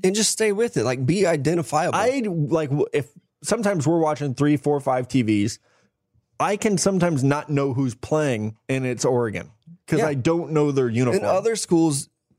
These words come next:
Speaker 1: are getting into it too, like Maryland. I know that they do it. And at first, I think Oregon got a lot of attention because, like, "Oh, these shiny uniforms are really cool,"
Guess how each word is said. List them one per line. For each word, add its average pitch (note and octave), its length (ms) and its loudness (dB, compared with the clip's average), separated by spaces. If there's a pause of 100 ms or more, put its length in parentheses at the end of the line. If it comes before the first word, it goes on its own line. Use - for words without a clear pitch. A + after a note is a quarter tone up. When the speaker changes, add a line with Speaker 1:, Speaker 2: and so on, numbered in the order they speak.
Speaker 1:
are C3 120 0
getting C3+ 360 0
into C3 300 0
it - 100 -4
too, B2 320 2
like G#2 380 -2
Maryland. A#2 600 0
I G#2+ 60 2
know A2+ 160 2
that G#2 160 -2
they A2 160 0
do G#2+ 220 0
it. E2+ 100 -2
And G#2+ 280 -2 (520)
at - 240 -2
first, G3+ 320 0
I E3+ 80 0
think D3+ 200 -2
Oregon C#3 340 -2
got B2+ 140 0
a A2 40 -4
lot A#2 240 -2
of A#2 80 -6
attention A#2 480 -2
because, A#2+ 240 -2
like, A2+ 180 0
"Oh, C3+ 220 -2
these A#2 180 -4
shiny B2+ 320 -2
uniforms A2+ 580 -2
are A2 80 0
really A2+ 220 2
cool," B2+ 400 0